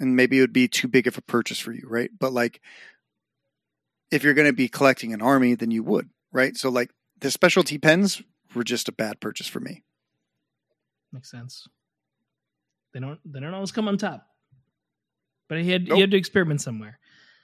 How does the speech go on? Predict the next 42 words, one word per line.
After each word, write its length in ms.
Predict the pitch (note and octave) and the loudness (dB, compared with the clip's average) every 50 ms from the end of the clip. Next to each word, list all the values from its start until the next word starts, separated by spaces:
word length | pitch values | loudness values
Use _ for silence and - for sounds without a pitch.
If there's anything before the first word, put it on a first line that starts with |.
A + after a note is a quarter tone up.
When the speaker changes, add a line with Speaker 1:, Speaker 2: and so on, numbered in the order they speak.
| _ _ _ _ _ _ - | _ _ _ _ _ _ -20
Speaker 2:
Uh, 140 | C3 B2+ C3+ | -18 -16 -10
Speaker 1:
Yeah, 180 | C#3 C#3+ C3 A#2+ | -6 -6 -6 -4
and 80 | A#2 A#2+ | -2 0
then 80 | B2+ | 4
you 100 | C#3 C#3+ | 6 6
have 100 | C#3 C3+ | 6 6
a 40 | C#3 | 6
number 180 | C#3 C3+ B2 B2+ | 2 0 0 -2
three? 360 | - D#3+ E3+ G3 A3+ A#3+ A#3+ - | 0 4 4 6 4 4 0 -4
Speaker 2:
I 100 | C3 C3+ | -8 -6
do. 220 | C3 E3 F#3 E3 | -4 -4 -2 -2
I 40 | C#3+ | -2
have 100 | C#3 C#3+ | -2 -4
my 80 | D3+ D3 | -4 -2
last 300 | D3 D3 D3 C#3+ - - | -2 -4 -4 -4 -6 -6
one. 260 | D#3 C#3 B2+ B2 B2+ - _ _ _ _ _ _ _ | -6 -4 -4 -6 -8 -10 _ _ _ _ _ _ _
This 200 | D#3 D3+ - - | -10 -8 -6 -6
one 400 | F3 F3 E3+ E3+ E3 E3+ E3+ E3 D3 | -4 -4 -4 -4 -4 -4 -6 -6 -6
was 220 | D3 C#3+ C3+ C3 | -6 -6 -6 -8
the 80 | C3 C#3 | -8 -10
G 260 | B2+ - D#3+ E3 F3 | -8 -8 -6 -6 -4
W 380 | E3 D#3+ D#3 D3+ D#3+ D3+ C#3+ B2+ | -4 -4 -4 -4 -4 -4 -4 -6
paint 420 | C3+ - - C#3+ C#3+ C#3 A#2 - | -8 -6 -6 -4 -4 -4 -6 -10
pot. 300 | - - A#2+ G#2+ G2+ - _ _ _ _ _ _ _ _ _ _ _ _ _ _ _ _ _ _ _ _ _ _ _ _ _ _ _ _ _ _ _ _ _ _ - | -16 -18 -16 -16 -18 -20 _ _ _ _ _ _ _ _ _ _ _ _ _ _ _ _ _ _ _ _ _ _ _ _ _ _ _ _ _ _ _ _ _ _ -6
At 180 | D#3+ D3 - - | -6 -6 -6 -8
the 80 | _ | _
time, 680 | _ - - A3 C4 B3+ F3+ C#3 B2 A#2+ B2 B2+ B2+ - - - - - - | _ -2 0 2 2 2 0 -2 -4 -4 -6 -8 -8 -10 -16 -20 -20 -20 -16
Speaker 1:
What, 280 | - B2+ - F#3+ F#3 D#3 | -4 0 2 2 2 2
what, 280 | C#3 - E3 E3 C3 B2+ | 0 -2 -2 -2 -4 -4
what 160 | C#3 C#3+ C3+ | -4 0 2
do 60 | C#3 | 2
you, 100 | C3+ C3+ | 2 2
what 80 | C3 C3 | 2 0
do 60 | C3+ | -2
you 40 | C3 | -4
mean? 200 | B2 G#2+ G2 - _ D3 | -6 -8 -12 -16 _ -6
Speaker 2:
the 100 | D3 D3 | -4 -2
little, 520 | D3 D#3+ E3+ F3 F3 F3 E3+ E3 E3 E3 | -2 0 0 0 0 0 0 0 -2 -4
the 140 | D#3 D#3+ D#3 | -4 -4 -4
little 440 | D#3+ E3+ E3+ E3 D#3+ D3+ C#3+ C#3 _ _ - - - | -4 -4 -2 -2 -4 -4 -6 -8 _ _ -20 -10 -6
water 800 | G#3 D3+ C#3+ C#3+ D3 D3+ D#3 D#3+ E3 E3 E3 E3 E3 E3 - _ | -6 -6 -4 -4 -4 -4 -2 -2 -2 -4 -4 -6 -8 -10 -12 _
cup 220 | - - F3 F3 | -8 -8 -8 -8